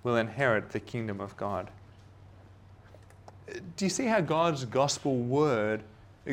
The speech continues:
gospel wisdom, it gives us all that we need to deal with Christian conflict?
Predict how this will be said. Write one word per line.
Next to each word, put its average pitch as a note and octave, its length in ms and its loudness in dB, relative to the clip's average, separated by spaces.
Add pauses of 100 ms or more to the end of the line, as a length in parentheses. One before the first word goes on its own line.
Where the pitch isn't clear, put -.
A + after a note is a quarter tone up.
gospel C#3 440 6
wisdom, C3+ 500 6 (280)
it C#3 320 -4
gives E3+ 320 2
us E3 240 2
all E3 260 0
that E3+ 120 0
we D3 140 0
need C#3 400 0
to C#3 80 -4
deal B2+ 380 0
with C#3 160 -4
Christian C#3 340 -4
conflict? C#3 640 -10